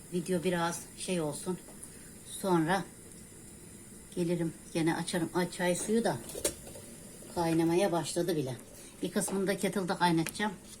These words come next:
Çayımız kaynadı arkadaşlar. Çayı demleyeyim. Beni yıkayayım önce. Yıkamadan çay demlemek yok.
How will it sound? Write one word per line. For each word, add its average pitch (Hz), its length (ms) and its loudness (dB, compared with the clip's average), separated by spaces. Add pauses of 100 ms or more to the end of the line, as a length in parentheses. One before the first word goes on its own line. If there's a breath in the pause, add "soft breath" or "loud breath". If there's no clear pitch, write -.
(2500)
Çayımız 185 420 0
kaynadı 160 380 -2
arkadaşlar. - 580 -4 (1160)
Çayı 165 240 -2 (240)
demleyeyim. 185 600 -2 (3500)
Beni 208 240 -2
yıkayayım 180 360 0
önce. 160 260 2 (1040)
Yıkamadan - 520 0 (1400)
çay 175 240 -2
demlemek 175 600 2
yok. - 160 -2